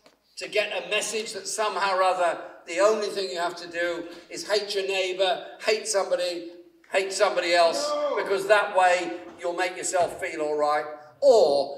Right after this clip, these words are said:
Speaker 1: do we get that message out that it's only people and communities coming together? It's only the principles of socialism that can actually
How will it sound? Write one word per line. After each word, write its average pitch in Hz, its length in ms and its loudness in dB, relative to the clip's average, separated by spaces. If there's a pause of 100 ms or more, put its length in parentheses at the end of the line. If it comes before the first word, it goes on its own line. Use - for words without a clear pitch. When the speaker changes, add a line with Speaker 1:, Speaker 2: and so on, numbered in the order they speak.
(120)
Speaker 1:
do 208 100 -4
we 190 120 -2
get 220 220 2
that 190 280 0
message 180 360 -4
out 160 420 -2 (300)
that 220 100 0
it's 190 240 -4
only 233 420 2
people 233 480 -8
and 190 140 -6
communities 196 640 -6
coming 190 260 -8
together? 170 520 -4 (320)
It's 190 180 -6
only 226 300 6
the 220 120 -2
principles 220 680 -6
of 190 80 -4
socialism 214 800 -6 (260)
that - 140 4
can 226 140 8
actually 233 440 2